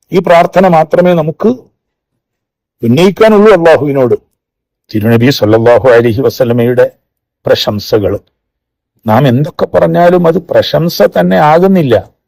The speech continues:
ഉള്ളതിനെ ഒന്നുകൂടി ഭംഗിയാക്കി പറയുമ്പോഴാണ് മദഹായി തീരുക.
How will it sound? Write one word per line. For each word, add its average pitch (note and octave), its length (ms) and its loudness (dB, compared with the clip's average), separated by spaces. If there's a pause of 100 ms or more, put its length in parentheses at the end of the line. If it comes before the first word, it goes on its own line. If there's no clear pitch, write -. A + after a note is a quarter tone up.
(840)
ഉള്ളതിനെ C#3+ 500 2
ഒന്നുകൂടി D3 560 0
ഭംഗിയാക്കി D3 640 -2
പറയുമ്പോഴാണ് D3+ 1080 0 (140)
മദഹായി A#2 560 0
തീരുക. F#2+ 480 -6